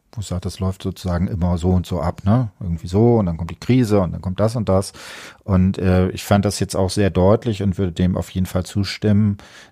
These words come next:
dass, äh, dass das eben doch etwas sehr, äh, Individuelles gerade in diesen Verlaufsformen ist. Dass sowas, dass vielleicht bestimmte Aspekte, die dabei sind, äh, da drin sind. Man hätte jetzt auch nochmal diskutieren können,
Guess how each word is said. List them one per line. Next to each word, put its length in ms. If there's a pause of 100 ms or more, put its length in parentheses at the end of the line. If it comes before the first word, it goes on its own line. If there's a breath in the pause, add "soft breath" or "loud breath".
(160)
dass, 420
äh, 600 (520)
dass 360
das 160
eben 380
doch 220
etwas 380
sehr, 540 (540 soft breath)
äh, 200
Individuelles 840
gerade 280
in 100
diesen 200
Verlaufsformen 880
ist. 340 (120)
Dass 180
sowas, 500
dass 240
vielleicht 400
bestimmte 440
Aspekte, 540
die 200
dabei 480
sind, 420 (760 loud breath)
äh, 260
da 120
drin 280
sind. 320
Man 80
hätte 200
jetzt 120
auch 80
nochmal 240
diskutieren 640
können, 440